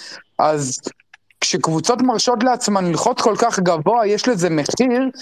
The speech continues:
ואתה גם יכול להרוויח שערים מזה, זה, זאת אומרת, אתה לא באמת רק מרחיק את הכדור, אתה גם יכול להרוויח מזה חצי גול,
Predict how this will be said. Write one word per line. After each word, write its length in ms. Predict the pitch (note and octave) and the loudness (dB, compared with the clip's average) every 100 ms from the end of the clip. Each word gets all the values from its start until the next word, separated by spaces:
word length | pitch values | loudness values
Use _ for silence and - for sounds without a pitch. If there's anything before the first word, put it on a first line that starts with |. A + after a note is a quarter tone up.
| - - | -18 -4
ואתה 240 | D#3+ D#3+ E3 | -2 0 0
גם 180 | E3+ | 2
יכול 240 | E3 - A#3+ | 0 0 2
להרוויח 400 | A#3+ F3+ B3 C4 | 2 2 0 0
שערים 460 | - F#3+ E3 A3+ | 2 2 2 2
מזה, 180 | C4 F#3+ | 2 0
זה, 220 | C#3+ D3+ - | 0 0 0
זאת 200 | - - | -2 0
אומרת, 220 | E3 F#3+ - | 2 2 2
אתה 100 | D#3 | 0
לא 140 | F#3+ | 2
באמת 380 | A#3+ D#4 C#4+ - | 2 2 0 2
רק 240 | G3 F#3 | 0 0
מרחיק 500 | G3 F3 D#3+ F#3+ G3+ | 0 0 0 0 0
את 120 | G#3 D#3+ | 0 0
הכדור, 460 | D#3 D3+ G#3 G3+ - - - - - D3+ | 0 0 0 -2 -6 -20 -20 -14 -4 0
אתה 160 | D#3+ | 0
גם 200 | D#3 E3 | 0 0
יכול 300 | D#3 - G#3+ | 0 0 2
להרוויח 480 | G#3+ E3 E3 G#3+ G#3 | 2 2 2 0 0
מזה 340 | F#3+ D#3 E3+ E3 - _ - | 0 2 0 -2 -8 _ -10
חצי 300 | - F#3 F#3 | -2 0 0
גול, 380 | E3+ E3+ E3 B2 | 2 2 2 -2